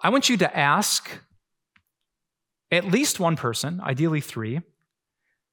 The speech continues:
if they're scared to talk to you about tough things. If you're dating, if you have a boss or some employees, your brother, your sister, your whoever,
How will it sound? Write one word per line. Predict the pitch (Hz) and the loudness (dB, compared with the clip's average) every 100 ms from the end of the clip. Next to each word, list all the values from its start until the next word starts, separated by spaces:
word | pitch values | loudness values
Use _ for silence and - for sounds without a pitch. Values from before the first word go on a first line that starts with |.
| _ _ _ _ _ _ _ _ _ _ | _ _ _ _ _ _ _ _ _ _
if | 180 147 | 0 4
they're | 208 262 | 4 4
scared | - - 180 160 156 | 2 4 6 6 4
to | 151 | -2
talk | - - 156 - | -2 0 0 0
to | 160 | -2
you | 151 151 | 0 0
about | 135 127 - | 0 -2 -2
tough | - 139 | -4 -4
things. | - 113 95 - - _ _ _ _ _ _ _ _ _ _ _ _ _ _ _ _ _ _ _ _ _ _ _ _ _ _ _ _ _ _ _ - - _ _ _ _ _ _ _ _ _ - | -4 -10 -8 -10 -12 _ _ _ _ _ _ _ _ _ _ _ _ _ _ _ _ _ _ _ _ _ _ _ _ _ _ _ _ _ _ _ -20 -20 _ _ _ _ _ _ _ _ _ -6
If | - | 0
you're | 170 | 2
dating, | 143 160 202 214 190 - _ _ _ _ _ _ _ _ _ _ _ _ - | 2 2 2 0 -2 -8 _ _ _ _ _ _ _ _ _ _ _ _ -8
if | 147 139 | -4 0
you | 156 | 2
have | 151 | 2
a | |
boss | 127 127 143 180 - - | 2 4 6 4 2 0
or | 135 | -2
some | - 147 | 0 0
employees, | 139 - 147 131 127 151 - - _ _ _ _ - 1077 1077 571 _ _ - _ _ _ _ _ | 0 0 0 0 -2 -4 -8 -10 _ _ _ _ -20 -20 -20 -20 _ _ -20 _ _ _ _ _
your | 156 | 0
brother, | 147 165 190 | 4 6 6
your | 196 175 | 6 4
sister, | 170 170 165 190 | 2 0 2 4
your | 180 160 151 | 4 4 2
whoever, | 165 160 147 120 160 | 2 2 2 2 0